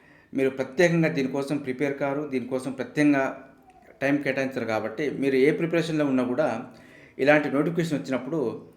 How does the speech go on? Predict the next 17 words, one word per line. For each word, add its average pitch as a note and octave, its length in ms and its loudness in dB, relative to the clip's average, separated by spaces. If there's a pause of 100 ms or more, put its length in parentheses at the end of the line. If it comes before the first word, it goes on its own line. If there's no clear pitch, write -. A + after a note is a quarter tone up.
(260)
అప్లై F3+ 240 4
చేసి, D#3 280 2
దీనికి C#3+ 280 -2
సంబంధించిన D3+ 340 0
కూడా C#3 120 -2
సిలబస్‌ని C3 400 0
చూసుకుని - 260 -12
ఒక్క - 220 -6
రెండు C#3+ 240 2
పాయింట్లు D3 380 -2
చదివి A#2+ 560 -4 (340)
ఎగ్జామ్ C3+ 300 0
రాసే A#2+ 200 0
ప్రయత్నం A2 400 -4
చేయండి. G#2 300 -6 (400)
ఎందుకంటే C3 300 -4
ఇలాంటి D3+ 460 0